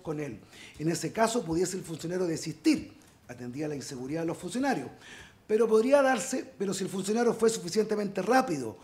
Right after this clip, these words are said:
como para darle alcance a la persona y poder reducirla, tiene que detenerlo. Se le exhibió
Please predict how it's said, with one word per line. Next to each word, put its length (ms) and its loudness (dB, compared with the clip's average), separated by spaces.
como 180 -4
para 180 0
darle 200 2
alcance 480 2
a 40 2
la 100 0
persona 500 0
y 100 -6
poder 220 0
reducirla, 800 4
tiene 340 2
que 100 -4
detenerlo. 460 -4
Se 140 -4
le 60 8
exhibió 580 2